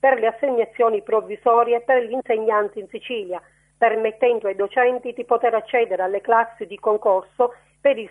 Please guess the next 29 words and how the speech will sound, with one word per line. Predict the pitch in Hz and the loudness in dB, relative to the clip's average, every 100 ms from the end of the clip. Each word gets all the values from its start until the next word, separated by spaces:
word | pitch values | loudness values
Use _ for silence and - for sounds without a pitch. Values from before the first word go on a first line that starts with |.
| - | -12
sostegno | 220 _ 262 254 262 262 262 262 | -12 _ 2 2 2 2 0 0
pur | 277 247 | -4 -2
appartenendo | 202 - 247 247 214 214 220 220 | -2 0 0 0 -2 0 0 -2
a | 214 | 0
classe | 247 233 208 - 196 | 2 2 2 -6 -12
di | 185 | -4
concorso | - 220 247 240 240 | -2 0 0 0 -4
diversa, | 202 226 214 - _ 190 - _ _ _ | -2 2 2 0 _ -14 -14 _ _ _
così | - 233 269 262 _ - | -2 0 -2 -8 _ 0
come | 262 247 | 2 4
enunciato | 226 208 208 262 262 262 247 208 | 2 0 0 2 4 4 0 0
nel | 226 233 214 208 | 0 0 -2 -8
C | - 254 440 | -8 -8 -4
R | 269 247 226 | 2 2 2
R | 233 269 214 190 | 0 2 0 0
I. | 185 165 165 _ _ _ _ _ _ _ | -2 -4 -12 _ _ _ _ _ _ _
Al | 233 220 | 0 2
vaglio | 220 220 214 | 4 4 2
del | 208 214 | 0 0
Ministero | 214 208 214 - 277 262 | 0 -2 0 2 4 4
inoltre | 240 233 233 240 220 | 4 2 0 -2 2
la | 233 | 2
possibilità | 233 220 - 214 226 220 240 - | 0 -8 -10 -10 -6 0 2 0
di | 180 | -4
far | - 226 | 0 0
frequentare | - 226 214 220 220 214 180 | -2 -4 0 -2 2 2 2
a | 180 | -2
questi | 226 233 - | -2 -4 -4
insegnanti | 214 220 208 214 196 185 190 | -6 -2 -2 0 0 -2 -2